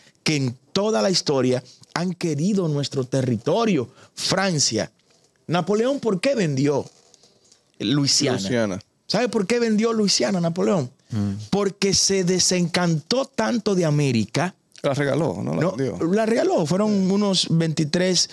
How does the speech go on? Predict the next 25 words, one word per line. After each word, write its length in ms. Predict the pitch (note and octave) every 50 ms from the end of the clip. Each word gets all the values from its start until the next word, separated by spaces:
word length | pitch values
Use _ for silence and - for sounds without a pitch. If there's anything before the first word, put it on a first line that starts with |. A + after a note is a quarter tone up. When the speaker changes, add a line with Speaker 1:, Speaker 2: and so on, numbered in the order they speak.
| - -
Speaker 3:
Ujú. 100 | - A2
Speaker 1:
veintitrés 440 | C#3+ - A2+ D3 - - E3 F#3
millones, 400 | F#3 F3 E3+ E3 F3 F3+ F3 E3+
veintitrés 400 | E3+ D#3+ D#3 D3 D3+ C#3+ D3 D3+
mil 200 | D3 D#3 F3 F#3
millones 340 | F3+ E3+ D#3 D#3 E3 E3 D#3+
de 60 | D3
dólares 320 | C#3 D#3+ F#3 F#3 D3+ C3 B2+
en 60 | C3
ese 140 | C#3+ C#3 D3+
momento. 480 | C#3 C#3 D3 E3+ F3 D#3 B2 - - - _ _ _ _ _ _ _
Veintitrés 500 | - - C#3+ D3 C3 C#3 C#3 B2 - G3+
millones 360 | G3+ F#3 E3 D3+ D#3+ E3 - D#3+
de 80 | C#3+
Speaker 2:
Veintitrés 0 |
millones 300 | C#3+ D#3 D3 C3 C3 B2
Speaker 1:
dólares. 0 |
Speaker 2:
de 60 | A#2+
dólares. 340 | A#2+ A2+ A2 A2 - - - _ _ _ _ _ _ - - - - - D3 D3+ B2 - _
Speaker 1:
Y 120 | - G3+ G3+
la, 200 | F#3+ F3 E3+ -
y 80 | - C#3+
que 160 | - - C3
hoy 200 | A#2+ B2 D3+ F#3
Luisiana 600 | G3+ F#3+ F3 D#3+ - F3+ E3 F3 F#3 F3+ F3 F3+